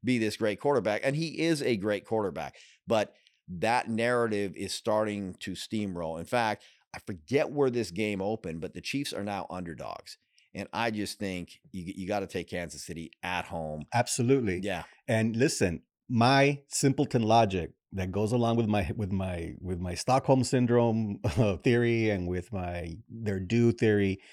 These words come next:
Speaker 2: is the revenge factor theory, because this very same team came into this very same stadium last year, were down early in the first half, were down big.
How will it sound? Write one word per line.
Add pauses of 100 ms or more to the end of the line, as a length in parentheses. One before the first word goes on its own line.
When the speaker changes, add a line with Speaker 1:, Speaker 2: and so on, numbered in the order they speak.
(320)
Speaker 2:
is (300)
the
revenge (120)
factor (160)
theory,
because
this
very
same
team (480)
came
into
this
very
same
stadium
last
year, (380)
were
down (560)
early
in
the
first
half,
were
down (120)
big.